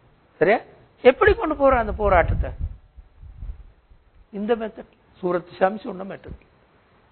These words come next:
கம்யூனிசம் சொன்ன மெத்தட்லயா? சரியா? ராணுவ புரட்சியின் ஊடாக அல்லது இரத்த புரட்சியின் ஊடாக ஒரு பெரிய சமூக போரா-,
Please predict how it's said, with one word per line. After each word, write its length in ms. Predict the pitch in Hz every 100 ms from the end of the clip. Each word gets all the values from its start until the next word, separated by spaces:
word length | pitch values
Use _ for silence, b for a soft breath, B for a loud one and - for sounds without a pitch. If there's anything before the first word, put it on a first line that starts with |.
| _ _ _ -
கம்யூனிசம் 460 | 185 269 233 240
சொன்ன 200 | 208 202
மெத்தட்லயா? 540 | 185 170 160 - 165 - _ _ _ _ _ _ _ _ _ _ _ _ _ _ -
சரியா? 240 | 165 220 220 -
ராணுவ 320 | 151 175 180
புரட்சியின் 480 | 165 170 160 - 156
ஊடாக 500 | 143 139 131 127 143
அல்லது 240 | 135 135 127
இரத்த 340 | 151 165 220
புரட்சியின் 500 | 190 175 156 160 147
ஊடாக 500 | 135 131 120 156 196 b b b b -
ஒரு 120 | 131
பெரிய 360 | 147 175 208
சமூக 440 | 175 165 190 196 170
போரா-, 400 | 165 170 170 -